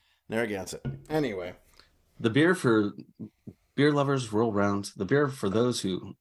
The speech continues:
Speaker 2: really know quality beer. We got, there's a whole series of, uh, old Narragansett beer commercials I will share with you guys later. I won't try to interrupt your, uh,
Speaker 1: The cans
Speaker 2: your beer
Speaker 1: have made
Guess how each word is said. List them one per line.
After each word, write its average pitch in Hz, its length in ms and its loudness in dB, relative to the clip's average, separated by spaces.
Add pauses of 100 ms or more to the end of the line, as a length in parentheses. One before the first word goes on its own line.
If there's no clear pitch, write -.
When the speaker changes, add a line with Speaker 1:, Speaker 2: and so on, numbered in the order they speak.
(140)
Speaker 2:
really 120 220 -8 (360)
know 117 280 2
quality 120 380 -4
beer. 113 340 0
We 107 80 -2
got, 123 200 0 (220)
there's 117 100 2
a 117 40 0
whole 135 160 2
series 110 420 4
of, 98 220 2
uh, 85 300 4 (520)
old 98 300 4
Narragansett 95 540 2
beer 87 340 2 (220)
commercials 87 440 -2
I 85 60 -6
will 78 160 -6
share - 220 -6
with - 120 -12
you - 60 -10
guys - 240 -8
later. 85 260 -6
I - 60 -10
won't 87 400 -8
try 90 200 -8
to 78 200 -12 (400)
interrupt 104 340 0
your, 71 220 -4
uh, - 180 -14
Speaker 1:
The 139 140 2
cans 226 320 2
Speaker 2:
your 143 80 0
beer - 0 -
Speaker 1:
have 113 80 -4
made 139 120 4